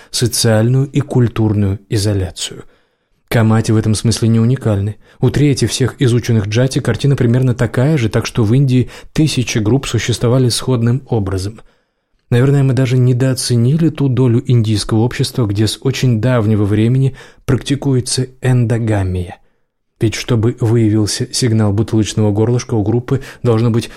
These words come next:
небольшое число основателей. Потому что если число родоначальников велико, то даже со строгой эндогамией мы этот сигнал с помощью статистики не поймаем.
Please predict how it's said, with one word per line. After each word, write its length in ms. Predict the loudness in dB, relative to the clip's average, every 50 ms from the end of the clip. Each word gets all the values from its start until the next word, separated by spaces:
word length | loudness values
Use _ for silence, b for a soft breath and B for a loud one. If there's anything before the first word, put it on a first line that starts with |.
| B B
небольшое 600 | 2 2 4 4 2 2 0 0 0 0 0 0
число 340 | 0 -2 -4 -2 -4 -4 -4 -4
основателей. 680 | -6 -4 -2 -2 -2 -2 -2 -4 -6 -8 -8 -8 -10 b b b b b b b _
Потому 220 | -2 0 0 0
что 120 | 2 0
если 200 | 0 0 0 -2
число 320 | -2 -2 -4 -4 -2 -2 -2
родоначальников 760 | 0 0 0 -2 -2 -2 -2 -2 -2 -2 -2 -2 -4 -4 -2
велико, 380 | 0 0 0 -2 -2 -4 -4 -2
то 80 | -2
даже 240 | -2 0 0 -2 -2
со 160 | -2 -2 -4
строгой 420 | -4 -2 -2 -2 0 0 0 -2 -2 -2
эндогамией 640 | -2 0 0 0 0 0 0 0 2 2 2 2 2
мы 100 | 0 0
этот 160 | -2 -4 -4
сигнал 320 | -2 -2 0 0 0 0
с 60 | -2
помощью 360 | -4 -2 -2 -2 -2 -2 -4 -4
статистики 640 | -2 -4 -2 -2 -2 -4 -4 -6 -10 -12 -12 -14 b b b b b
не 160 | 0 0 0
поймаем. 640 | 0 0 0 0 0 0 -2 -2 -4 -8 -10 -14